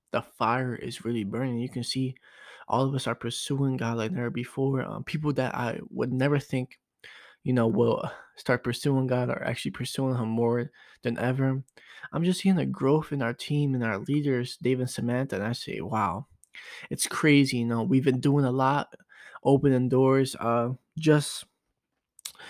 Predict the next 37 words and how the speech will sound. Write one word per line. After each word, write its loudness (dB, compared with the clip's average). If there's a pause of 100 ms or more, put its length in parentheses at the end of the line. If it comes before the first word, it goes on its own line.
(160)
just 0
a -10
couple -2
weeks 4
ago, 2 (200)
I 0
had 0
the -2
honor 0
and -2
privilege 2
to -2
go 4 (480)
preach 2
at -2
another 2
congregation. 0 (720)
Uh, -2 (880)
it 4
was 4
actually, 0
the -2
congregation 2
was 0
<laughs> -2
my 2
old 0
church, 0
which -6
is -8
funny 0
'cause -2
that's -4
where 0
I -2
got -6
saved, 0